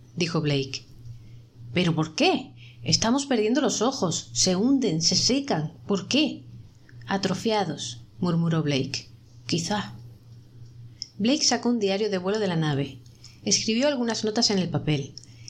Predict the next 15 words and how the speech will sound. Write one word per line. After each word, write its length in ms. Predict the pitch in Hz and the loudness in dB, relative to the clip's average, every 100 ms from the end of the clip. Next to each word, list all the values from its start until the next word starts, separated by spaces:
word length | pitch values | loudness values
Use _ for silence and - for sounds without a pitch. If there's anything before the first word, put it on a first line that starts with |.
| - - - | -20 -20 -6
«La 160 | 208 185 | 0 2
visión 320 | 165 190 247 | 4 4 4
disminuye 460 | 262 - 202 208 233 | 2 0 0 0 0
rápidamente, 800 | 202 196 165 151 139 123 135 - | 0 0 0 0 0 0 -2 0
pero 180 | 143 175 | 0 2
los 220 | 165 - | -2 0
dedos 300 | 196 240 254 | 0 2 0
son 100 | 208 | 0
mucho 220 | 196 196 | 0 0
más 140 | 180 - | 4 4
sensibles. 760 | 175 165 147 135 139 131 - - - - | 4 2 2 0 0 -2 -4 -12 -20 -8
Respuesta 480 | - 185 - 240 277 | -2 0 0 0 0
epidémica 480 | 277 185 202 233 240 | 0 0 0 0 0
inusual. 600 | 196 160 151 151 135 - - - | 0 0 0 0 -2 -6 -14 -6
¿Compensación?». 840 | 175 165 156 151 135 - 233 - | -2 2 2 2 2 2 0 -2